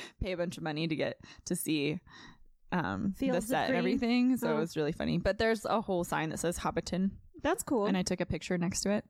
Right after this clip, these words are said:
Speaker 2: Yeah?
Speaker 1: Yeah.
Speaker 2: Do you have that in a photo album, or have you digitized it?
Speaker 1: That is still digital right now. At the time, I did travel with, um, a digital camera.
Speaker 2: Yeah.
Speaker 1: Um, and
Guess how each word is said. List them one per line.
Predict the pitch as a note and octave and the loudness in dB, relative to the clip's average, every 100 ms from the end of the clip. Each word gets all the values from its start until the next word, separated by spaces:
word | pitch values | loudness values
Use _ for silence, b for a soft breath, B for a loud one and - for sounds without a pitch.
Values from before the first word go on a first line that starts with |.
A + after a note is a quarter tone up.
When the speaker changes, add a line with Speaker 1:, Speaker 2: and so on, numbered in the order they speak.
| A3 | -2
Speaker 2:
Yeah? | A#3 A3+ C4+ C4 - - A#4+ | 2 2 2 -2 -12 -2 0
Speaker 1:
Yeah. | D3 - | 0 0
Speaker 2:
Do | C4 | 2
you | C4+ | 2
have | C4+ B3 | 2 0
that | C4 | 0
in | B3+ | 2
a | A#3+ | 0
photo | - B3 A3+ - | 0 2 2 0
album, | G3+ G3+ C4+ C#4 | 0 2 2 2
or | A#3+ | 2
have | G#3+ A3 | 0 0
you | G#3+ | 0
digitized | F#3 G3+ A3 - G3 F#3+ G3+ | 2 0 0 0 0 0 0
it? | G3 B B B - | -2 B B B 0
Speaker 1:
That | G#3+ C4+ | 2 4
is | D#4+ C4+ | 2 0
still | - A3+ A3 | 2 2 4
digital | F#3+ F#3 G3+ G#3+ | 2 2 2 4
right | A3 G#3+ | 4 2
now. | A3+ A3+ A#3+ - | 2 4 2 0
At | G#3 | 0
the | G#3+ | 0
time, | - G#3 G3+ | 2 2 4
I | G3 | 4
did | G3 F3+ | 2 0
travel | F#3+ E3+ F3+ | 0 2 2
with, | F3+ E3+ - - - | 4 2 0 -8 -2
um, | G3 E3+ D#3 | 0 2 0
a | E3+ | 0
digital | F3+ E3 E3 | 0 2 0
camera. | E3+ F3+ E3+ D3 D#3 G3+ - | 0 -2 0 2 2 0 0
Speaker 2:
Yeah. | A#3+ A#3+ - _ - - | 0 0 -4 _ -6 0
Speaker 1:
Um, | F3+ D#3+ C#3 G#2 F2+ - - F3+ | 2 2 0 0 -2 -4 -4 0
and | F#3 F3 E3 D#3+ D#3 D#3 | 2 2 2 2 2 2